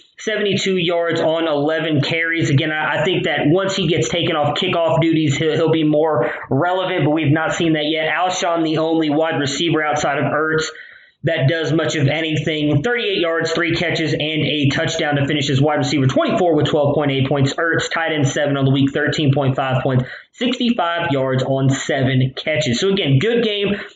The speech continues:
for the Eagles. Howard has a career game. How much do you trust him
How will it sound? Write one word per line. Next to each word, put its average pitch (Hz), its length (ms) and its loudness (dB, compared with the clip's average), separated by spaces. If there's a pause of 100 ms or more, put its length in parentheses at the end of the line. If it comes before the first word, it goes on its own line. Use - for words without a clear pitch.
(160)
for 202 200 2
the 208 40 2
Eagles. 185 460 0 (180)
Howard 262 480 0
has 202 380 -2
a 185 180 0
career 180 640 2
game. 170 340 0 (240)
How 247 300 -2
much 240 240 0
do 147 120 2
you 175 200 2
trust - 400 -2
him 190 440 -2